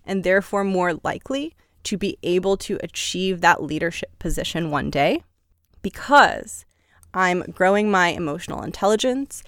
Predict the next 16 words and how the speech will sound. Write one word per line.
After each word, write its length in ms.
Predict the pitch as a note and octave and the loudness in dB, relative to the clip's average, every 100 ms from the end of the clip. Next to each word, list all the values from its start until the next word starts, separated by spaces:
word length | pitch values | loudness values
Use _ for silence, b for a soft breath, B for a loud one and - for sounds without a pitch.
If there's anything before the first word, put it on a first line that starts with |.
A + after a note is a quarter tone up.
| b b | b b
and 180 | - F#3 | -4 -2
my 120 | D3+ | -2
maturity, 640 | - - - F3 G3+ C4 - _ _ - | -6 -8 -2 0 0 -2 -10 _ _ -4
and 320 | F3+ E3+ E3 - | 0 2 0 -6
me 460 | - E3+ A#3 A3+ | -8 0 2 4
being 220 | F#3+ F3 | 2 0
forced 520 | F3+ - F#3 G3+ - - | -2 -2 2 2 0 -4
to 120 | F#3 | -6
be 240 | D#3 G3+ | -4 0
in 100 | G#3 | 0
this 160 | F3 - | 0 -6
really 480 | E3+ G3+ A#3+ G3 G#3 | -10 -6 -2 -2 -2
difficult, 500 | F#3+ F#3+ F#3 F3+ E3+ - | -4 -4 -4 -4 -4 -8
ugly, 300 | E3+ F3 E3+ | -6 -4 -2
unpleasant 520 | F3 F3+ - E3+ F3+ - | -2 -4 -2 -4 -4 -8
situation 840 | - - D3+ F3 - D3 - - | -8 -4 -2 -2 -2 -6 -8 -12